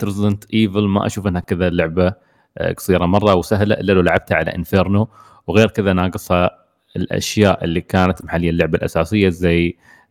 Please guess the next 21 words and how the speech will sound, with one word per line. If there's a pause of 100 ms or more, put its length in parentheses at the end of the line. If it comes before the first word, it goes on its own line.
(100)
different
scenarios
و
multiple
endings،
وكيف
إن
خياراتك
في
اللعبة (480)
كانت
تحدد، (140)
آه،
في
اللعب
كانت
تحدد
أماكن
بعض
الأسلحة
والموارد.